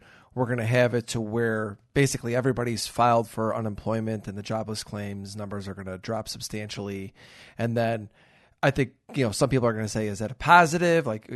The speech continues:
you know, I mean, putting it all into context is so, it's, uh, to me, it's, it's very difficult because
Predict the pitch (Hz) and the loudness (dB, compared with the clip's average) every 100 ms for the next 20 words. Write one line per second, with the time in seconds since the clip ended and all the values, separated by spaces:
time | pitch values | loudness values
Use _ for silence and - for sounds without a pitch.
0 | 127 120 117 - 139 123 - - - - | -6 -2 -2 0 0 0 -2 -16 -14 -10
1 | - 147 - - 196 202 185 156 - 160 | -8 -8 -8 4 6 6 6 4 4 8
2 | 160 151 120 110 139 135 123 110 - - | 8 8 4 -2 0 0 2 0 -2 -8
3 | _ _ - 127 113 - 151 151 139 135 | _ _ -2 0 0 2 4 4 2 -4
4 | - 131 - - 117 139 160 113 - - | -2 -2 -2 -6 -4 0 2 0 -4 -6
5 | - 135 120 110 135 123 113 107 - - | -4 2 2 0 -4 -4 -2 -2 -4 -18
6 | - - - 123 127 120 110 | -20 -20 -4 0 4 4 4